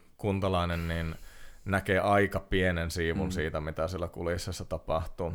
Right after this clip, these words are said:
Speaker 1: Et se
Speaker 2: Mm.
Speaker 1: olisi tietenkin niinkö median, median homma sitten tuoda näitä asioita esille, mut tuota, toisaalta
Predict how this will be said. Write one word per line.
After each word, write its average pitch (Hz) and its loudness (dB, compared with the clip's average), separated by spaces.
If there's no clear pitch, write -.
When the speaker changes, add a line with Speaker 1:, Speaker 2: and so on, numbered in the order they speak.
Speaker 1:
Et 87 -4
se 98 2
Speaker 2:
Mm. - 2
Speaker 1:
olisi 87 0
tietenkin 101 0
niinkö 95 -2
median, 90 0
median 101 2
homma 90 0
sitten 117 -6
tuoda 95 2
näitä 82 -2
asioita 92 4
esille, 85 2
mut 82 -2
tuota, 85 0
toisaalta 101 6